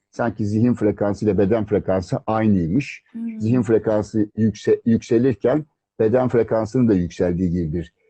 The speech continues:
Speaker 1: e, söylem var. Bu söylemler zaman içerisinde, e, ipin ucu kaçmış, öyle diyelim. Kontrol kaçmış ya da öğretiler, e, yön değiştirmiş,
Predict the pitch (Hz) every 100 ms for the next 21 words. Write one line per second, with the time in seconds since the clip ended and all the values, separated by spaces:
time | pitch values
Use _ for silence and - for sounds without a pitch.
0 | _ 80 85 78 - 104 92 85 80 113
1 | 185 - - 135 - - 120 117 110 123
2 | 117 - 123 135 107 92 95 90 107 123
3 | 147 _ _ _ _ _ 110 107 107 107
4 | 101 - 139 180 160 120 127 107 104 92
5 | 95 92 78 80 69 _ _ _ - 156
6 | 139 147 139 131 95 85 123 131 123 113
7 | 127 131 135 131 139 139 120 - _ -
8 | 107 107 107 92 92 92 127 139 135 110
9 | 82 - 85 95 151 - -